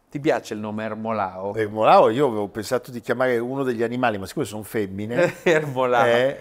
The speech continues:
Speaker 2: Moira Sofonis Berdalgisa, se ci, al prossimo animale maschio che ci regalate,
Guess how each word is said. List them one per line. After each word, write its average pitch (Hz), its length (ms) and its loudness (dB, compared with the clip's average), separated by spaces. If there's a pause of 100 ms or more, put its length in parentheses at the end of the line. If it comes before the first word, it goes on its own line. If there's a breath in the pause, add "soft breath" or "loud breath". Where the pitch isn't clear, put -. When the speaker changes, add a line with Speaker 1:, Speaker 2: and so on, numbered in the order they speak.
(140)
Speaker 2:
Moira 165 520 6
Sofonis 143 600 -2
Berdalgisa, 139 920 2
se 113 140 -12
ci, - 120 -4
al 147 160 -2 (120)
prossimo 175 400 4
animale 151 460 6
maschio 127 600 0
che 98 120 -14
ci - 160 -10
regalate, 110 920 -2